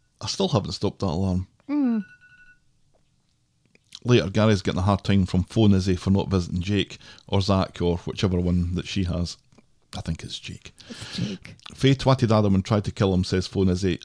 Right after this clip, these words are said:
Speaker 1: "and she's still your priority." So phone Izzy's got some beef here all of a sudden,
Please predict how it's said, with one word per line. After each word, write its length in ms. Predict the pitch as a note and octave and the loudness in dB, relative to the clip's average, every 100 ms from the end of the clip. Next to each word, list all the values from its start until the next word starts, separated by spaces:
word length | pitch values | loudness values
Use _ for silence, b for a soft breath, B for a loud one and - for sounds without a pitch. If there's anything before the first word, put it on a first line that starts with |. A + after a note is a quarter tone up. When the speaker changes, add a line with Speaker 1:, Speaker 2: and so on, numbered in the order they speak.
| - | -6
Speaker 1:
"and 140 | F#2 | -4
she's 140 | - - | -4 -6
still 260 | - C3 | 0 0
your 120 | C3+ C3 | 2 0
priority." 640 | - A2 G2+ D2+ B1 F#2 - _ _ _ _ _ _ _ _ _ _ _ _ _ | 2 4 6 4 -2 -10 -14 _ _ _ _ _ _ _ _ _ _ _ _ _
So 240 | - E2+ C2+ - | -8 -6 -6 -10
phone 300 | - F#2+ F#2 | -2 2 4
Izzy's 260 | F2+ E2 | 2 -4
got 260 | - - - | -4 -6 -2
some 360 | E2 E2 F2 - - G2+ | -2 -2 -4 -12 -16 -4
beef 240 | G2 - | -4 -4
here 240 | - F2+ D#2+ - - | -6 -6 -6 -12 -12
all 120 | - G2+ | -8 -6
of 120 | F#2+ | -6
a 40 | |
sudden, 280 | - G2 | -6 -2